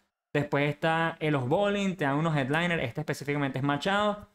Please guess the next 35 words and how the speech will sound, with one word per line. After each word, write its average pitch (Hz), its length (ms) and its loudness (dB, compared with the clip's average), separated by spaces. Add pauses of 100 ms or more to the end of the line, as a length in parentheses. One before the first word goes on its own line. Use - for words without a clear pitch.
(140)
Este 135 240 -2
es 147 100 0
un 160 220 2
pack 160 320 -2
de 147 120 0
dos 170 260 2
que 156 100 -2
son 131 160 -4
completamente 151 560 0
random. 220 480 2
No 175 80 2
hay 226 100 2
mucho 233 480 4
que 147 120 0
ver 151 100 2
en 180 80 0
este 180 220 0
evento. 208 380 0
Lo 160 120 2
mejor 156 300 0
de 202 100 0
todo 202 320 0
este 185 200 -2
evento 151 500 0 (340)
realmente 170 400 0
es 170 60 -8
que 185 80 2
lo 151 160 0
puedes 160 160 2
linkear, 151 460 0
como 165 200 0
les 147 160 0
dije, 143 160 0
en 165 120 0
el 135 360 0